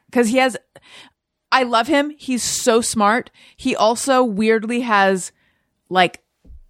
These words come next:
very little short-term memory in a funny way. So I have found that, like, he and I'll make a decision,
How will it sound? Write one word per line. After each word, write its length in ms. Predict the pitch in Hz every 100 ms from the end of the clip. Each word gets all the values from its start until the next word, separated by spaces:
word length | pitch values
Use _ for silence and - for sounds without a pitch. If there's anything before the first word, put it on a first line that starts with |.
| -
very 340 | 175 208 208
little 200 | 196 190
short-term 460 | 185 202 - 185 160
memory 540 | 151 156 165 180 190 - _ _ _ _ _ _ -
in 140 | 208
a 40 |
funny 300 | 196 202 165
way. 340 | 147 117 - - _ - -
So 520 | - 240 208 196 -
I 140 | 214 233
have 200 | 233 208
found 600 | 226 202 196 190 185 175 165
that, 320 | 175 - _ _ -
like, 260 | 180 - -
he 180 | 240
and 80 | 233
I'll 580 | 202 196 190 170 160 - _ _ _ _
make 240 | 190 185
a 60 | 190
decision, 600 | 170 190 151 156 135